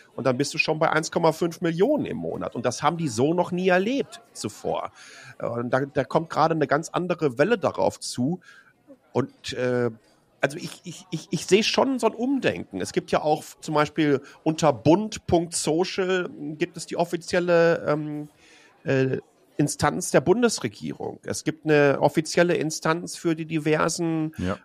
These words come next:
Speaker 1: ähm, E-U-Ressorts, äh, aus Brüssel heraus. Und, und, und, und, und. Es kommen größere Accounts, ähm, so lange rüber. Der, äh, der Igor Levit, der bekannte Pianist,
Speaker 2: Jan
Speaker 1: äh, hat sich ja auch
Speaker 2: Böhmermann.
Speaker 1: verabschiedet von Twitter,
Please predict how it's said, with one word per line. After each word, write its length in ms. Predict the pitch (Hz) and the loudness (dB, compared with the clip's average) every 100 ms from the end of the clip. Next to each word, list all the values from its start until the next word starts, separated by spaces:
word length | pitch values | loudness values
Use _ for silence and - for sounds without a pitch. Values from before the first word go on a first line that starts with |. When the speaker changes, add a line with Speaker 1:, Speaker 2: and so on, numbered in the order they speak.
| - | 0
Speaker 1:
ähm, 420 | 135 139 139 143 - | 2 2 -2 -2 4
E-U-Ressorts, 1120 | 151 208 233 220 185 - 110 67 - - - | 4 6 6 6 4 0 -2 -2 -4 -10 -4
äh, 240 | 92 92 - | -2 0 0
aus 260 | 92 - | -2 -2
Brüssel 340 | - - 78 82 | -4 -4 -2 -2
heraus. 540 | 71 73 - - - - - - | -2 -4 -6 -8 -12 -20 -20 -6
Und, 240 | - 196 - | 0 0 2
und, 240 | 180 175 | 0 2
und, 240 | 180 175 151 | -2 0 0
und, 240 | 156 - | 0 0
und. 220 | 185 127 | 0 0
Es 100 | 117 | -2
kommen 260 | - 175 151 | 2 2 2
größere 600 | 123 170 - 208 147 - | 6 6 6 0 -2 -4
Accounts, 680 | 127 - 98 85 90 - - | -8 0 0 0 -4 -12 -8
ähm, 240 | 92 95 92 | -6 -4 -4
so 120 | 107 | -2
lange 300 | 101 101 95 | 0 0 -2
rüber. 320 | 95 85 82 | -2 -4 -6
Der, 920 | - 104 113 113 110 107 107 107 104 104 | -10 0 2 4 4 4 2 2 2 0
äh, 100 | - - | -4 -4
der 200 | 117 - | -4 -2
Igor 260 | 139 139 | 4 6
Levit, 320 | 127 143 147 131 | 8 6 6 6
der 160 | 113 | 4
bekannte 500 | 110 123 - 127 131 | 2 -6 -4 -4 -4
Pianist, 640 | - 131 117 120 135 - 92 | -2 2 4 4 0 -2 2
Speaker 2:
Jan 200 | 107 104 | 4 4
Speaker 1:
äh, 40 | |
hat 160 | 110 101 | 4 4
sich 120 | 156 | 6
ja 120 | 151 | 6
auch 60 | 110 | 6
Speaker 2:
Böhmermann. 180 | - | 4
Speaker 1:
verabschiedet 420 | 76 - - 110 95 | 4 0 0 -2 -2
von 160 | 98 | -2
Twitter, 380 | - 104 135 | -2 0 2